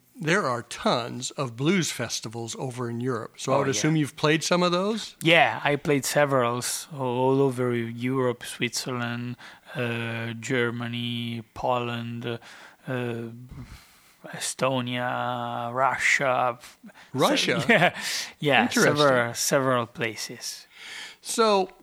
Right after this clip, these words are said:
Speaker 1: tell me about one of the, uh, one of the places that you played that you had a little pause before you went out and, and, and belted it.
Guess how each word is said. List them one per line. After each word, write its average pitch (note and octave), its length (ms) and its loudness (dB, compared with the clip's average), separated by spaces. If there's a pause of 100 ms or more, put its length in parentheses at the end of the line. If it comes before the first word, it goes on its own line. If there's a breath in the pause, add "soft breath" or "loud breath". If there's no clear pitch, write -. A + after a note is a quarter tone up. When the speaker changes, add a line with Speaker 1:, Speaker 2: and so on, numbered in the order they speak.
(140)
Speaker 1:
tell G#3+ 140 4
me G#3+ 140 6
about C#3+ 320 6
one D3 200 2
of D#3 120 2
the, C#3 300 4
uh, - 540 -4
one D3 100 2
of D#3+ 60 4
the C#3+ 80 0
places B2 320 2
that C#3 60 0
you C3 120 -4
played B2 300 -2
that B2 100 -6
you A#2 180 -8 (200 soft breath)
had C#3+ 160 -2
a - 20 -2
little E3+ 180 2
pause D#3+ 400 2
before B2+ 280 0
you B2+ 80 2
went C3 160 2
out C3 220 2
and, B2 260 -4
and, A#2+ 180 -2
and A#2+ 180 -4
belted B2 380 -4
it. A#2+ 80 -6